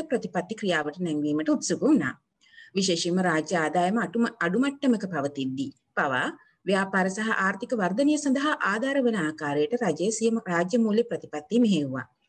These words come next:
මහ බැංකුවේ ලිහිල් මුදල් ප්‍රතිපත්තිය තිලුණියත් ආර්ථික වර්ධන අරමුණු වලට මනා සහයක් ලැබෙනු ඇතැයි අපේක්ෂා කෙරුණා. ඒ වගේම ආර්ථිකය තුළ දිගු කාලයක් මුළුල්ලේ පැවති ව්‍යුහාත්මක ගැටලු වලට පිළියම් යෙදීමත්,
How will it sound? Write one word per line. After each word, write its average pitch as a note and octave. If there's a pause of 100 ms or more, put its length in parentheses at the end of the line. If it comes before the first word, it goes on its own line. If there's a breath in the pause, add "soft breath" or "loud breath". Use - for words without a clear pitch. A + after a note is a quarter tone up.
(320 soft breath)
මහ A#3
බැංකුවේ D4+
ලිහිල් D4
මුදල් F4
ප්‍රතිපත්තිය A3
තිලුණියත් D#3
ආර්ථික E3+
වර්ධන E3+
අරමුණු G3+
වලට F#3+
මනා G#3+
සහයක් F3+
ලැබෙනු D#3
ඇතැයි D#3+
අපේක්ෂා D3
කෙරුණා. C3+ (540 loud breath)
ඒ G3
වගේම E3+
ආර්ථිකය F3+
තුළ E3
දිගු A3+
කාලයක් C#4+
මුළුල්ලේ D4
පැවති B3+
ව්‍යුහාත්මක D#4+
ගැටලු G3+
වලට F3+
පිළියම් A#3
යෙදීමත්, C#3